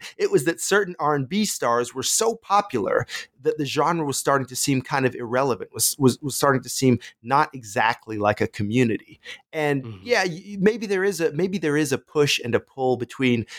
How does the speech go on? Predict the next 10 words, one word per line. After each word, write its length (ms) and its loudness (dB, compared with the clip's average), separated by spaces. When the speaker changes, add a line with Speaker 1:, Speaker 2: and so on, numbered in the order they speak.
Speaker 1:
the 100 0
musical 540 2
identity 640 0
of 100 -2
a 60 -2
genre 520 0
and 160 0
the 40 -4
social 500 -2
identity. 640 -2